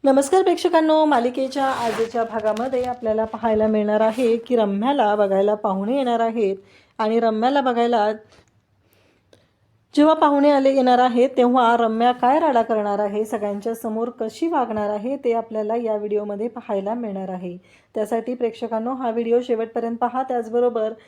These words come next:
पार्थ आहे, तो रम्याला कशा पद्धतीनं समजवणार आहे आणि काव्याच्या मनात आता एक वेगळे विचार येणार आहेत, कारण रम्याने एवढ्या बेधडकपणे सर्वांच्या समोर तिचं प्रेम सांगितलेलं आहे.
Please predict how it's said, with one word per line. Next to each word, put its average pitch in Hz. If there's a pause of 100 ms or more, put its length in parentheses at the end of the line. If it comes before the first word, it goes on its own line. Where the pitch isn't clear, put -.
(260)
पार्थ 262
आहे, 277
तो 277
रम्याला 247
कशा 254
पद्धतीनं 285
समजवणार 262
आहे 254
आणि 285
काव्याच्या 277
मनात 247
आता 240
एक 240
वेगळे 214
विचार 240
येणार 214
आहेत, 220 (440)
कारण 226
रम्याने 233
एवढ्या 226
बेधडकपणे 240
सर्वांच्या 226
समोर 269
तिचं 262
प्रेम 262
सांगितलेलं 269
आहे. 233